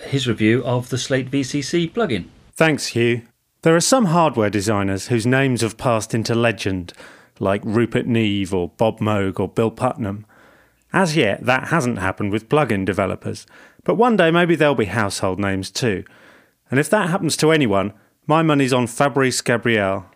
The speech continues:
Speaker 2: He's the man behind the rather wonderful EOSIS range of processors, and more recently, he's teamed up with Slate Digital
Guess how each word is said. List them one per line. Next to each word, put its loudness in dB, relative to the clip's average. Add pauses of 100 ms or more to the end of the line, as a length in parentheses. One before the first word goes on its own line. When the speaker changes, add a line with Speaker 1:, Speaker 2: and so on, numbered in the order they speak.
(840)
Speaker 2:
He's 0
the 0
man 2
behind 0
the 0
rather 2
wonderful 0
EOSIS 0
range 0
of -6
processors, -2 (420)
and 2
more 2
recently, 0 (220)
he's -6
teamed 2
up 0
with 0
Slate 0
Digital -2